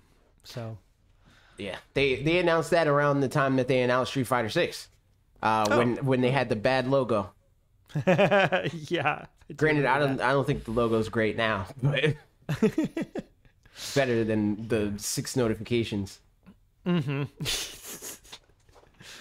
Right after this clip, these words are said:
Speaker 1: Yeah, man, it really was awful.
Speaker 2: That's a fact.
Speaker 1: Um, to close this up and then move on to other things,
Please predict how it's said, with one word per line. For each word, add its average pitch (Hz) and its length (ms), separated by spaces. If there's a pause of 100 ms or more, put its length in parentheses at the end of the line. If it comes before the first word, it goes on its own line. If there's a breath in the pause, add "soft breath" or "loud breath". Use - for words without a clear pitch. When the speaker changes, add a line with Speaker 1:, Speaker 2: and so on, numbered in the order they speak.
(420 loud breath)
Speaker 1:
Yeah, 101 200
man, 110 220
it 139 100
really - 240
was - 180
awful. - 340 (640 loud breath)
Speaker 2:
That's 98 160
a 98 40
fact. - 120
Speaker 1:
Um, 226 420 (440)
to 190 140
close 190 320
this 165 260
up 123 240
and 139 160
then 123 140
move 123 180
on 113 140
to 113 60
other 113 120
things, 147 440